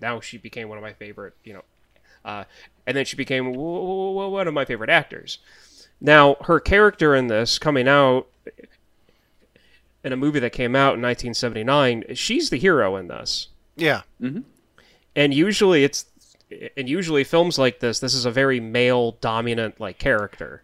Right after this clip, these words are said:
Speaker 3: Yeah.
Speaker 1: that would,
Speaker 2: Mm-hmm.
Speaker 1: you know, th-, th-, uh, that would have usually gotten this role. How did you guys feel about her being the focal point of this and how she handled everything?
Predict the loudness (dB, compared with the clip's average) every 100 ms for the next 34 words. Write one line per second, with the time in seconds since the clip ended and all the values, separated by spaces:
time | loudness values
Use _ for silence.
0 | -18 -18 -10 -2 0 0 -4 -6 -4 -4
1 | -6 -8 _ _ _ _ _ -20 -20 -20
2 | -20 -20 -20 -20 _ -4 -2 0 -4 -8
3 | -20 -20 -6 -2 -2 -2 -8 -4 -4 -4
4 | -4 -4 -4 -6 -10 -2 0 0 -4 -16
5 | -20 _ -12 -2 4 6 4 -2 2 4
6 | 4 2 -2 0 2 0 0 0 0 -4
7 | -4 -4 -4 -6 -6 -4 -4 -4 -6 -6
8 | -8 -12 -14 -10 -8 -6 0 4 4 4
9 | -4 -2 -2 -4 -10 -14 -16 -18 -20